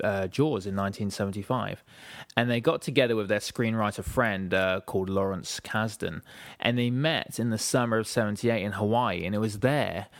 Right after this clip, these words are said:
that George Lucas pitched this idea of this, and I quote, "globe-trotting archaeologist, a bounty hunter of antiques. He's a professor, a P H D. People call him doctor, but he's a little rough and tumbled."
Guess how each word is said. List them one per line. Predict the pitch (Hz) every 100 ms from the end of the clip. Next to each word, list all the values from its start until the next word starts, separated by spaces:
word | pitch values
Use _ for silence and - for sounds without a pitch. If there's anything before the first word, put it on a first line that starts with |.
| -
that | - 98
George | 101 135 123 110
Lucas | 110 117 - -
pitched | - - - -
this | 104 -
idea | 104 98 107 101
of | 98
this, | 101 95 - -
and | 110
I | 110
quote, | - - 151 98 - - - - - - -
"globe-trotting | 135 151 165 - - 147 - 127
archaeologist, | - 113 107 120 104 98 78 71 - -
a | 117
bounty | - 131 139 127 131
hunter | 117 135 117 107 - 90 98 _ -
of | 104 -
antiques. | 110 101 95 - 90 - - - - -
He's | 123 113
a |
professor, | 123 113 - 117 104 - 78
a | 101
P | - - 127
H | 117 -
D. | 113 87
People | - 139 131
call | - 131
him | 107
doctor, | 98 113 - - 80 - - -
but | 117 113
he's | 117
a | 123
little | 131 - 117
rough | 117 107 -
and | 104
tumbled." | 95 110 90 85 92